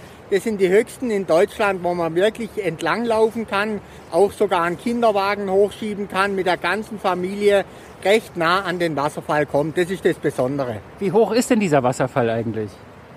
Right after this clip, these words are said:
Speaker 1: Also das Kernstück, wo wir jetzt vor uns haben, sind hundertneunundsechzig Meter. Das Besondere ist der Wasserfall, das ist, der Bach heißt Gutach,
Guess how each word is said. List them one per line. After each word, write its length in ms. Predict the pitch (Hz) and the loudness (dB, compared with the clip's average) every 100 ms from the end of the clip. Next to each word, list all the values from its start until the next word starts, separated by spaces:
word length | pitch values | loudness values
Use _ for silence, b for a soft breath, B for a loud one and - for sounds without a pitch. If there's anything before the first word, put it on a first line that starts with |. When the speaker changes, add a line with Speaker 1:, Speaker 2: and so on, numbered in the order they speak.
| - | -4
Speaker 1:
Also 200 | 160 190 190 - | 2 2 2 -2
das 200 | 196 - | -4 -2
Kernstück, 540 | - 196 254 - 269 233 | -2 0 -2 -4 -6 0
wo 120 | 220 | 0
wir 120 | 214 | 2
jetzt 480 | 208 202 - - 214 196 170 | 2 2 -4 -10 -8 -8 -4
vor 200 | 196 220 | 0 2
uns 300 | 233 247 226 | 2 0 -2
haben, 460 | 214 214 226 233 202 B B B - | 0 0 -2 -6 -8 B B B -4
sind 180 | 226 208 | -2 0
hundertneunundsechzig 1200 | 214 214 190 190 190 226 220 196 196 190 - 156 | 0 2 0 2 2 2 0 2 2 2 -6 -8
Meter. 480 | 156 196 247 254 | -2 0 2 0
Das 140 | 202 185 | 0 -2
Besondere 560 | - 175 180 202 214 | -2 -2 -2 -2 2
ist 200 | 214 202 | 2 2
der 100 | - | -2
Wasserfall, 580 | 156 180 226 - 214 208 | -2 -2 -2 0 2 2
das 120 | 180 | 2
ist, 280 | 160 170 - - | -4 -8 -8 -6
der 60 | |
Bach 340 | 180 170 214 - | -2 0 0 0
heißt 280 | 185 160 - | -2 -2 -4
Gutach, 480 | 214 254 262 247 262 | -2 -2 0 -2 -4